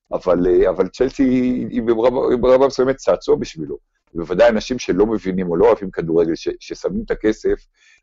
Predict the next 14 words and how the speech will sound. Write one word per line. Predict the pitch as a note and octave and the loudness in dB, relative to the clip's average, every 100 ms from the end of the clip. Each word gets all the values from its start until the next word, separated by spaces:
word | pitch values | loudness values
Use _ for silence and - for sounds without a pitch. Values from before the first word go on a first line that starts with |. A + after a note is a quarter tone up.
| _ | _
אה, | F2+ F2+ F#2 | 2 2 2
מקטר | A2 - G2+ - A3 G#3 | -2 -4 -4 4 4 4
וארצות | G2 E2+ - G2+ | 2 0 -2 -2
הברית | F2+ E2+ A2 A2 E2+ | -2 0 2 2 0
ועד, | F#2 F#2 F2+ | 2 2 2
אה, | G2 | 2
אה, | F2 E2 D#2 E2 D#2 | 2 0 -2 -2 -4
סין, | - C3 D3 - _ _ _ _ _ | -4 -2 -2 -4 _ _ _ _ _
זה | - G2 | -4 -2
בעיה, | F2 F#2 A2 C#3+ D#3 E3 D#3+ _ _ _ _ _ _ _ _ _ _ _ _ _ | 2 4 6 6 6 4 -2 _ _ _ _ _ _ _ _ _ _ _ _ _
כי | - - | -18 -6
כדורגל, | G#2+ G2 G#2+ C#3 D3 D3 - - _ _ _ _ _ - | -2 2 4 6 6 6 4 -6 _ _ _ _ _ -14
וקבוצת | E2+ E2+ B2+ - | -12 -6 -6 -2
כדורגל | A2+ G2+ A2+ A2 A2 | 0 4 4 4 2